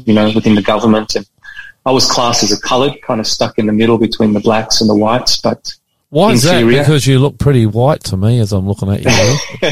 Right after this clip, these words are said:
Speaker 2: Have you
Speaker 1: That's the, that's Dad's European side, but Mum's, Mum's the dark side.
Speaker 2: Okay. And
Speaker 1: So
Speaker 2: so
Speaker 1: I've got a
Speaker 2: you
Speaker 1: bit of
Speaker 2: weren't,
Speaker 1: mix.
Speaker 2: you weren't accepted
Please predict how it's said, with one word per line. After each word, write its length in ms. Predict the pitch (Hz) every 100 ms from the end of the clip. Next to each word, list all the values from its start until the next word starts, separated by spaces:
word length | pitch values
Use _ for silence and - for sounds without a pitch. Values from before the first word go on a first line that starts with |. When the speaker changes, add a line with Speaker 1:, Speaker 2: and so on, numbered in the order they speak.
| - -
Speaker 2:
Have 140 | 127
you 220 | 127 135 127
Speaker 1:
That's 220 | 110 -
the, 200 | 165 - - - -
that's 180 | 151 -
Dad's 260 | - 135 127
European 520 | 139 123 - 135 135
side, 320 | - 131 143
but 100 | 131
Mum's, 340 | 127 127 120 -
Mum's 260 | 127 120
the 80 | 120
dark 320 | 107 117 113 -
side. 420 | 120 120 165 - -
Speaker 2:
Okay. 320 | 175 180 180 226 - - _ _ _ _ -
And 220 | 160 156
Speaker 1:
So 100 | -
Speaker 2:
so 40 |
Speaker 1:
I've 60 | 156
got 60 | 160
a 40 |
Speaker 2:
you 60 | 156
Speaker 1:
bit 20 |
of 60 | 151
Speaker 2:
weren't, 140 | 147
Speaker 1:
mix. 120 | 143
Speaker 2:
you 160 | 147 147
weren't 180 | 143 131
accepted 680 | - 131 131 - 113 104